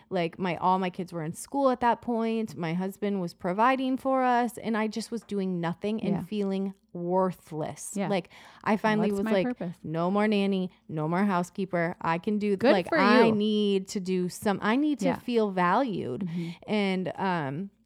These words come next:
Speaker 1: so I was going to a life coach to try to, like, figure it out because
Speaker 2: Mm-hmm.
Speaker 1: this is,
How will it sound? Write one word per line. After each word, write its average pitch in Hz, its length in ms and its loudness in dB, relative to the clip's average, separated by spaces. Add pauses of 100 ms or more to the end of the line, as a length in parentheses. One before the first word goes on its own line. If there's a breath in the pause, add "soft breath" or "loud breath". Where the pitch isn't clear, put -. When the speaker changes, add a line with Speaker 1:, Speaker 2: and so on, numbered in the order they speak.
(140)
Speaker 1:
so - 140 -2
I 214 40 4
was 214 100 0
going 233 240 2
to 240 100 -2
a 196 40 2
life 220 280 0
coach 170 300 -4
to 196 100 -10
try 190 220 0
to, 185 60 -6
like, 180 180 -2 (160)
figure 170 340 -4
it 214 80 0
out 277 240 0
because 196 240 -2
Speaker 2:
Mm-hmm. 170 80 -4
Speaker 1:
this 185 160 -4
is, 214 180 -10